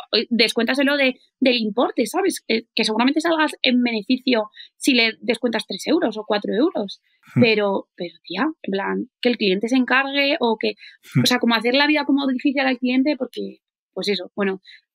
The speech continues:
Speaker 1: también tenemos algo que es que damos trescientos sesenta y cinco días para cambiar o devolver. Zapatillas sin usar.
Speaker 2: Hostia, es muchísimo, ¿eh?
Speaker 1: Zapatillas sin usar. Sí,
Speaker 2: Claro, me
Speaker 1: pero
Speaker 2: imagino.
Speaker 1: la media está en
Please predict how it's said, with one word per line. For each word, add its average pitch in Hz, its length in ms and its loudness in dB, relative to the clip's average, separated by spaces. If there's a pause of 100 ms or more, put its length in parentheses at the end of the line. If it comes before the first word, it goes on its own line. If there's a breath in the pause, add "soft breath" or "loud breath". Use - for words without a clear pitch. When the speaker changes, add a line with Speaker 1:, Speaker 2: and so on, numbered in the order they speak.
Speaker 1:
también 196 200 0
tenemos 240 220 0
algo 240 200 2
que 247 100 -2
es 220 60 -10
que 240 100 0
damos 240 240 0
trescientos 220 400 -4
sesenta 240 260 -2
y 220 60 -2
cinco 220 280 -4
días 214 460 -4
para 202 160 0
cambiar 202 280 -2
o - 20 -2
devolver. 185 440 -2 (460)
Zapatillas 202 380 0
sin 233 140 2
usar. 185 160 -4
Speaker 2:
Hostia, 107 180 -2
es 117 100 0
muchísimo, 110 560 4
¿eh? 98 40 2
Speaker 1:
Zapatillas 107 320 0
sin 226 120 -4
usar. 196 240 -8 (460 loud breath)
Sí, 269 560 0
Speaker 2:
Claro, 240 180 4
me 226 60 4
Speaker 1:
pero 233 120 4
Speaker 2:
imagino. 113 420 0 (560)
Speaker 1:
la 233 200 4
media 302 420 0
está 311 280 0 (420)
en 220 380 -2